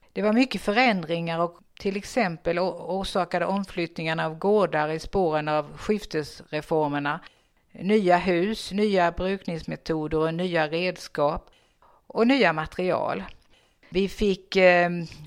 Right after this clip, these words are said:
bomullen som kom under artonhundratalet. Vi fick, eh, tekniska, eh, landvinningar under artonhundratalet som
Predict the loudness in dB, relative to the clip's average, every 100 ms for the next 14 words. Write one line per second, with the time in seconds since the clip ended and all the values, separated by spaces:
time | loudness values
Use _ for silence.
0 | -20 _ 2 4 4 2 2 2 2 0
1 | 2 4 6 4 2 2 0 0 -4 -2
2 | 0 -2 -4 -2 -4 0 0 2 0 -2
3 | -12 _ _ _ _ -2 -2 2 0 0
4 | 0 4 6 6 4 2 -8 -4 -4 -4
5 | -6 -6 -4 0 0 -2 -6 -2 0 0
6 | 0 -2 -2 -2 -2 -2 0 2 0 0
7 | -4 -4 -2 0 0 -4 -4 -2 -2 -2
8 | -8